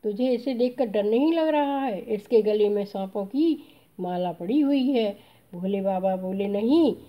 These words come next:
मैं आपके लल्ला को अपने सांप से झाड़ देता हूँ, फिर इनको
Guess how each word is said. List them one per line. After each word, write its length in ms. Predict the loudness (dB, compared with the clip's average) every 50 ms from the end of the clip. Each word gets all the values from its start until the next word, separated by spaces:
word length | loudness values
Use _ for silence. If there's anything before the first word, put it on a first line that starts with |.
| -20 -20 -20 -20 -20 -20 -20 -20 -20 -20 -14 -6 0
मैं 400 | 2 4 6 6 4 4 2 -2 -8 -10 -6
आपके 580 | -4 -2 -2 -2 -4 -6 -12 -10 -4 -2 0 0
लल्ला 520 | 2 2 2 2 0 0 -2 -2 -2 -2
को 380 | -2 -2 0 0 2 0 -2 -4 -10 -18 -20 -20 -20 -14 -8
अपने 520 | -8 -8 -4 -2 4 6 8 8 8 6 4
सांप 480 | 0 -6 -4 -2 -2 0 -2 -2 -4
से 280 | -8 -6 -4 -2 -2 -2
झाड़ 520 | -4 -6 -8 -8 -4 0 4 4 4 6
देता 320 | 6 4 4 4 4 2 2
हूँ, 320 | 4 4 4 2 2 0 -2 -8 -18 _ _ _ _ _ _ _ _ _ -2
फिर 180 | 2 2 2
इनको 520 | 4 4 4 4 4 4 2 2 2 0